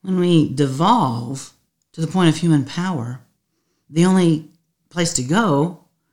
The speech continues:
the very next step is gonna be to, like, totalitarianism, who has the most power, who has the most,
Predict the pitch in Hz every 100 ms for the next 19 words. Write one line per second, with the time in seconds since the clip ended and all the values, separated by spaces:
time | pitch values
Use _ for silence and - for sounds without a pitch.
0 | _ _ 135 151 190 185 175 - - 240
1 | 180 - - 147 151 139 147 147 165 160
2 | _ _ _ _ _ _ _ 160 151 131
3 | - _ _ - 160 175 175 170 208 226
4 | 131 120 143 151 151 175 294 - 113 110
5 | - - _ _ _ _ _ _ - 165
6 | 160 147 151 139 - - 247 262 -